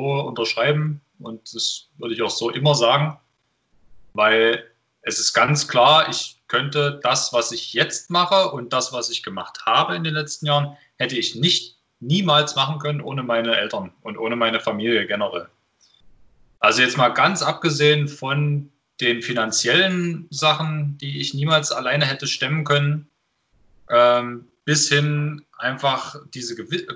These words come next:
bis dahin einfach zu wissen, dass man, egal was man macht und egal wo man ist, wenn es einem schlecht geht, dann kann man immer wieder zurück.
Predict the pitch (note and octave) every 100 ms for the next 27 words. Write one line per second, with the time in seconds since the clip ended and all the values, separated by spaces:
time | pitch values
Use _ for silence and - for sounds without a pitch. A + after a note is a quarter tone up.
0 | - D3 - C3+ C#3 D3 C#3+ - - C3+
1 | C3+ - A2+ C#3 D#3+ F#3 F#3 _ _ _
2 | _ _ _ - A#2 A#2 C3 A#2 A#2+ A2+
3 | A#2 D#3 F#3 D3+ - B2+ A2 D3 - -
4 | - - B2 B2+ A#2 B2+ D#3+ C#3+ C3 D#3+
5 | F#3+ D3+ C3+ D3+ F3+ - - _ _ _
6 | _ _ _ - A#2+ D3 D3+ B2 B2+ A2+
7 | - - F3 - - D3+ E3 - - A#2
8 | - B2+ B2+ C3 C3+ B2+ B2+ A#2+ - -
9 | D3 -